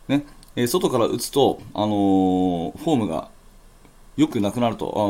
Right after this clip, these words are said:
悪い癖がつくので、とにかくペイントエリアの中からだけしかシュートしない。ここでフォーム作るっていう二十一日間がね、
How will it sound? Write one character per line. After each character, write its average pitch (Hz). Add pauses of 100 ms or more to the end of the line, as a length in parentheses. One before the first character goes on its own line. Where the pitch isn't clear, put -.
悪 156
い 160
癖 -
が 90
つ -
く 101
の 80
で、 95 (260)
と 156
に 175
か 151
く 180
ペ 139
イ 127
ン 117
ト 127
エ 120
リ 113
ア -
の 101
中 107
か -
ら 90 (120)
だ 101
け 147
し 165
か 175
シ 139
ュ -
ー -
ト -
し -
な 80
い。 -
こ -
こ 151
で 160
フ 143
ォ 127
ー 98
ム 87
作 -
る 147
っ -
て -
い 110
う -
二 110
十 104
一 87
日 98
間 78
が 78
ね、 147